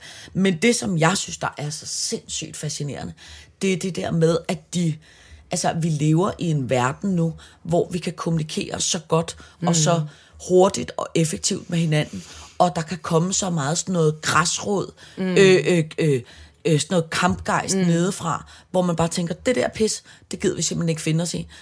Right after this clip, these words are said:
Speaker 1: Vi gider, at vi er uenige med fagforeningen.
Speaker 2: Mm.
Speaker 1: Nu står vi fandme fast."
Speaker 2: Ja.
Speaker 1: Det har jeg så optur over.
Speaker 2: Det forstår jeg godt.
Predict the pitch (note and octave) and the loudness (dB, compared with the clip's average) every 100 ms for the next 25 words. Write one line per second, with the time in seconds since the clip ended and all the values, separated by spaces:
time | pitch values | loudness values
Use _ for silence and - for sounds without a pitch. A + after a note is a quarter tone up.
0 | _ E3+ D#3+ - C#3+ F3+ G3 F3 D3 D#3 | _ -8 -4 -2 0 -2 0 0 2 2
1 | F3 G#3 F3 D3+ D3+ D#3+ E3 D3+ D3 D3+ | 0 -2 -4 -2 0 0 0 -2 -4 -10
2 | - _ F3+ E3 F#3 E3 - A#2 C#3 - | -14 _ -2 0 0 -2 -2 -2 -2 -6
3 | A2 - D3+ D3+ D3+ - - - F#3+ - | -6 -4 -2 -2 -4 -12 -8 -2 -2 -2
4 | F3 - - D3+ D#3 - _ _ - - | -6 -6 -4 -4 -6 -18 _ _ -2 2
5 | - A3 E3+ - _ _ - - - - | 2 2 -2 -10 _ _ -10 -8 -10 -10
6 | - - - - F#3+ - - - - A#3 | -14 -18 -18 -8 -8 -8 -10 -10 -10 -14